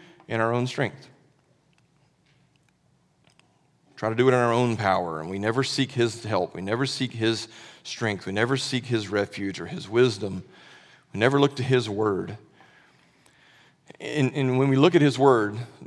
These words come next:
the greatest call that is put on everyone who has ever walked this earth and will ever walk this earth, the greatest call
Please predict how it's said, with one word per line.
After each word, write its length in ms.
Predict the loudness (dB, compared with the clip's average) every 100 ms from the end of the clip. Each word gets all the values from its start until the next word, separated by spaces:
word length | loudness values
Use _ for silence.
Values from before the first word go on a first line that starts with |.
| -18 -12
the 100 | -10
greatest 540 | -4 4 6 6 4
call 400 | 0 4 6 6
that 140 | 2 -2
is 100 | -4
put 180 | 0 0
on 140 | 2
everyone 720 | 2 0 0 -4 -6 -2 0
who 160 | 0 -2
has 240 | -4 -6
ever 240 | -4 -2 0
walked 320 | 2 0 -2
this 220 | -8 -8
earth 280 | -8 -6 -8
and 160 | -8 -2
will 180 | 0 0
ever 220 | -2 -4
walk 280 | -4 -6 -6
this 220 | -12 -8
earth, 220 | -8 -8 -8
the 140 | -8
greatest 520 | 0 2 2 0 -4
call 680 | -2 2 2 0 -6 -12 -20